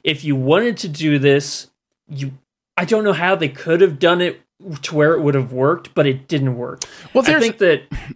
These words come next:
Speaker 2: there's almost,
Speaker 1: Go ahead.
Speaker 2: there's almost, it's almost half measures. You know, half measures are, are, are doomed to fail. And there's,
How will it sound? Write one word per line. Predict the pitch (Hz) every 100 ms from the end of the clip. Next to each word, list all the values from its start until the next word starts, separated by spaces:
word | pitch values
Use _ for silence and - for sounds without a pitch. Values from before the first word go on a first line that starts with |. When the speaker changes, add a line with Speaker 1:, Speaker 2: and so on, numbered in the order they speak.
| _
Speaker 2:
there's | 180 214 208 196
almost, | 254 302
Speaker 1:
Go | 160
ahead. | 139 120 135
Speaker 2:
there's | 196 220
almost, | 247 277 254 -
it's | 165 190 190 180
almost | 226 190 -
half | 180 -
measures. | 156 139 98 - -
You | 147
know, |
half | 135 175 196
measures | 185 160 131
are, | 127 120 95
are, | 120 107 110 113
are | 110 104 107
doomed | 104 143 160 -
to |
fail. | 123 - 175 127
And | 107 127
there's, | 127 123